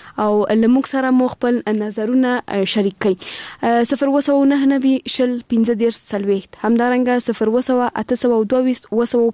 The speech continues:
پنځه پنځوس. په دې شمیرو باندې تاسو کولی شئ اړیکې ونیسئ، اه، د خپلو د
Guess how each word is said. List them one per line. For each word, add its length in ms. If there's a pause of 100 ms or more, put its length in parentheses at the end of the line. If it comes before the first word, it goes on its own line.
پنځه 200 (100)
پنځوس. 320 (400)
په 60
دې 100
شمیرو 280
باندې 200
تاسو 200
کولی 300
شئ 240
اړیکې 180
ونیسئ، 600
اه، 120
د 80
خپلو 300
د 100